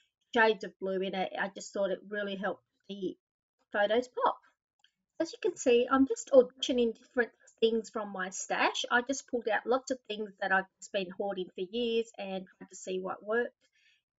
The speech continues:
And in the end, I decided I would cut this little bit of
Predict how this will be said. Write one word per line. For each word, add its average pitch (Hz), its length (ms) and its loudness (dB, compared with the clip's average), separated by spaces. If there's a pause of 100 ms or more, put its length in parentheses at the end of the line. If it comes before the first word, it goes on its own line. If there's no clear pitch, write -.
(140)
And 202 240 -2
in 208 140 -4
the 208 180 4
end, 240 180 4
I 180 140 0
decided 202 540 0 (100)
I 185 340 -2
would 196 220 -14 (260)
cut 330 140 4 (260)
this - 200 -20
little 214 240 -8
bit 202 120 -8
of 190 120 -6